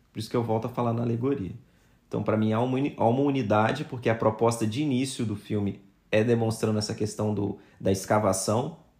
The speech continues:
que o affair dela era um escavador, não sei como é que chama isso, um arqueólogo, ou especialista nisso, e ela pede pra ele, meio pessoal,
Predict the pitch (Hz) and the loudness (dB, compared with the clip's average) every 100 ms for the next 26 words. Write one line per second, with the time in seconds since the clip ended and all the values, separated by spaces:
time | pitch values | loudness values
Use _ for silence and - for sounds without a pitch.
0 | - 98 98 - 101 98 98 95 - 98 | -2 2 2 2 2 2 2 0 -2 -2
1 | 107 113 101 87 - - 87 82 98 104 | 0 0 -4 -6 -8 -4 -2 0 2 0
2 | 92 - - 104 - 101 98 - - - | 0 -4 -6 -8 -4 -4 -4 -4 -8 -6
3 | 110 - 98 101 101 - - - - _ | -6 -4 0 2 2 -2 -6 -10 -20 _
4 | - - - 110 107 98 120 113 101 98 | -12 -8 -4 0 0 0 0 0 0 -2
5 | - - 101 95 - 101 - - 117 101 | -2 0 0 2 2 2 2 -2 0 2
6 | 117 113 107 98 98 - 104 98 113 120 | 2 0 -2 -2 -4 -2 0 2 0 -2